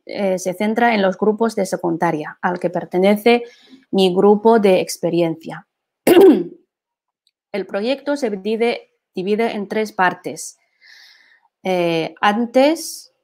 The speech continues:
durante y después de las sesiones. Eh, en la fase de la preparación de las sesiones,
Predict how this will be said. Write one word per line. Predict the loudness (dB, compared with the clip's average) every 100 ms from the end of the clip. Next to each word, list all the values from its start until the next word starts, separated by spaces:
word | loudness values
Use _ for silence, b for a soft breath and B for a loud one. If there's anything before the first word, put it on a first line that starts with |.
| _
durante | -2 0 0 -4 -2 -2 -2 -8 _
y | -12
después | -8 -8 -6 0 2 2 -2 -8 -18 _ _
de | -8 -4
las | -2 -2
sesiones. | -4 -6 -4 -4 -4 -8 -16 _ _ _ _ _ _ _ B B B B B B B _ _ _ _ _
Eh, | 2 6 6 6 6 4 2 2
en | 0
la | 2
fase | 4 2 2
de | 2 4
la | 6 4
preparación | 2 -2 -2 -2 0 2 2 2 -6 _
de | -8 -4
las | -4
sesiones, | -6 -8 -4 -4 -4 -8 -10 -18